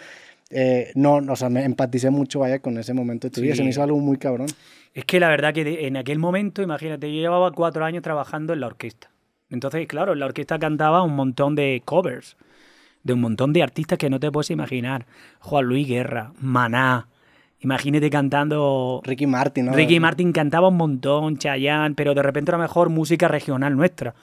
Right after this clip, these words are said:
Speaker 2: popular. Pues, lo mismo que vosotros tenéis vuestra música regional, que me encanta, pues nosotros también tenemos la nuestra, la copla, la sevillana,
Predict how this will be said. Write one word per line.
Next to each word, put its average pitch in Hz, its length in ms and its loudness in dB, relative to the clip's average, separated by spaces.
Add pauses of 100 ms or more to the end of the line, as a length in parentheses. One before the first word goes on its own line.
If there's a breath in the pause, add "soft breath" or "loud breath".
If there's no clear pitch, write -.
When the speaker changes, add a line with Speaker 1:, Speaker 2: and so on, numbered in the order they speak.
(340 soft breath)
Speaker 2:
popular. 127 480 2 (400 soft breath)
Pues, - 280 -8 (100)
lo 127 160 -4
mismo 135 200 -2
que 143 60 2
vosotros 143 340 0
tenéis 143 220 -2
vuestra 143 220 -4
música 139 340 -2
regional, 135 420 -2
que 117 100 -8
me 113 80 -6
encanta, 135 540 -2 (340 soft breath)
pues 127 140 -4
nosotros 131 300 -4
también 131 220 -2
tenemos 120 260 -8
la 107 80 -10
nuestra, 131 300 -4
la 104 160 -12
copla, 131 540 0
la 127 120 -8
sevillana, 127 840 -4